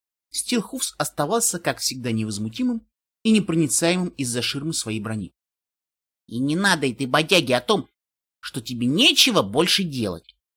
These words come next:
потребовала я. Как только мы остались одни, Стилхуфс-лидер испарился. Вновь я необъяснимым образом оказалась главной. Только на этот раз я действительно хотела, чтобы так оно и было. «Ты сказала, что у тебя поручение.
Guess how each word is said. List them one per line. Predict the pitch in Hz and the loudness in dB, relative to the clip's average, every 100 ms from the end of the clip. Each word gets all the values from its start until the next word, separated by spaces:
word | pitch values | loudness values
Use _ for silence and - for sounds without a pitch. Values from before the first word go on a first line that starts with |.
| - | -14
потребовала | 110 127 135 123 | -8 -4 -4 -2
я. | 120 95 | -4 -6
Как | - 113 | -8 -10
только | - 269 - | -6 -4 0
мы | 202 | 0
остались | 180 - 170 139 | 0 0 -2 0
одни, | 143 170 285 - _ _ _ _ | -2 0 0 -2 _ _ _ _
Стилхуфс-лидер | - - 196 185 175 - 156 226 175 139 | -6 0 0 0 -2 0 0 2 2 0
испарился. | 143 - 147 160 131 - - _ _ _ | -2 -2 -2 -2 -2 -6 -12 _ _ _
Вновь | 92 107 180 214 - | -8 -2 2 0 -2
я | 101 151 | -2 0
необъяснимым | 156 113 95 117 - 156 127 113 | 2 0 -2 -4 -2 -2 -2 -2
образом | 214 190 113 104 | -4 -2 -2 -4
оказалась | - 120 175 160 | -6 -4 -2 -2
главной. | 151 208 131 87 - _ _ _ _ - | 2 4 2 -2 -12 _ _ _ _ -16
Только | 101 - | -14 -8
на | 98 262 | -6 -6
этот | 339 | -8
раз | 95 - - _ _ _ - | -10 -12 -16 _ _ _ -8
я | 107 | -6
действительно | 113 139 - 233 156 127 | -4 -4 -4 -4 -2 -2
хотела, | 123 120 208 208 | -2 -4 -2 0
чтобы | - 113 | -2 -6
так | 131 - | -6 -2
оно | 156 | 0
и | 160 | 0
было. | 135 92 - _ _ _ _ _ _ _ - | -2 -8 -12 _ _ _ _ _ _ _ -8
«Ты | 135 | -4
сказала, | - 151 156 165 | -2 2 4 4
что | - 117 | 2 -4
у | |
тебя | 120 127 | -4 -4
поручение. | 120 131 - 156 110 - | -4 -4 0 0 -2 -6